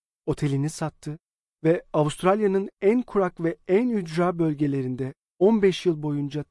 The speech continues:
tek başına öncülük yaptı. Avustralya kırsalına giden ilk öncülerin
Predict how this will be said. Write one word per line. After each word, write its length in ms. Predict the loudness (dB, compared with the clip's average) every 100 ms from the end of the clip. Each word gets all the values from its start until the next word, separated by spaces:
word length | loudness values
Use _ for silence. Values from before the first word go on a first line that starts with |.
| -10
tek 260 | -10 -4
başına 320 | -6 -2 -4
öncülük 440 | -4 -6 -8 -12 -14
yaptı. 340 | -18 _ -20 _ _ _ _ _ _ _ _ _ _ _ _ _ _ _ _ _ -4
Avustralya 560 | -4 0 2 4 4
kırsalına 540 | 2 -2 0 2 4 4
giden 300 | 2 -2 -4
ilk 280 | -4 -6 0
öncülerin 580 | 0 2 0 -2 -4